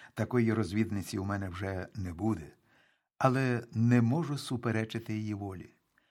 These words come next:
Хоче до Холодного Яру, бо каже, що степовики,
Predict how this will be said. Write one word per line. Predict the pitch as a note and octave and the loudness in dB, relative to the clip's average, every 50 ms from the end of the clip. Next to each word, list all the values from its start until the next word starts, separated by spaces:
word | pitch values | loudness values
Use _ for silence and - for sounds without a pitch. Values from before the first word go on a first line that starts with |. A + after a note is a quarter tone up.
| _ _ | _ _
Хоче | - - - C#3 E3 F#3 F3+ - - - D3+ D3 C#3+ A#2+ - - _ _ _ _ _ - | -16 -6 2 4 4 4 4 0 -2 0 2 2 0 -2 -4 -8 _ _ _ _ _ -12
до | - F#2+ - C3 A#2 | -6 0 2 2 2
Холодного | - - A#2+ A#2+ B2 B2+ B2 G#2 G2 A2+ A2+ G2+ G#2+ | 2 2 2 4 4 2 2 0 0 0 0 2 0
Яру, | G#2 F#2+ F#2 F2+ E2 E2 D#2+ D#2 D#2+ D#2 - _ - - - - | -2 -2 -2 -4 -4 -4 -4 -6 -8 -12 -14 _ -20 -20 -16 -8
бо | - G#2+ G#2 | -4 -4 0
каже, | - A#2 G2 G#2+ G#2 | 0 2 2 2 0
що | - - - - G#2 G#2 G2 F2+ E2 E2 | -2 -4 -6 -4 -2 -2 -2 -2 -4 -6
степовики, | - - - - A#2 A2+ A#2 G#2+ G2 G2 - - B2 C3+ C3+ A2+ F2+ | -10 -10 -6 -4 -2 0 0 0 -2 -2 -2 0 0 0 0 0 -4